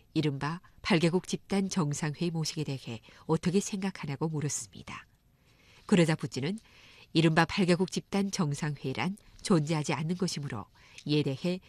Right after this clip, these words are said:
견해를 발표할 수 없다고 대답했습니다. 대신 푸틴은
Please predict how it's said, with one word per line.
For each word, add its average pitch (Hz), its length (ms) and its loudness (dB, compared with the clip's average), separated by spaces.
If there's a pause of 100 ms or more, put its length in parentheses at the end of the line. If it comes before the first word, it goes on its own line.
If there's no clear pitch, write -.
(140)
견해를 170 480 4
발표할 151 500 -4
수 - 140 -8
없다고 147 380 -6
대답했습니다. - 920 -10 (1200)
대신 190 300 6
푸틴은 131 420 -4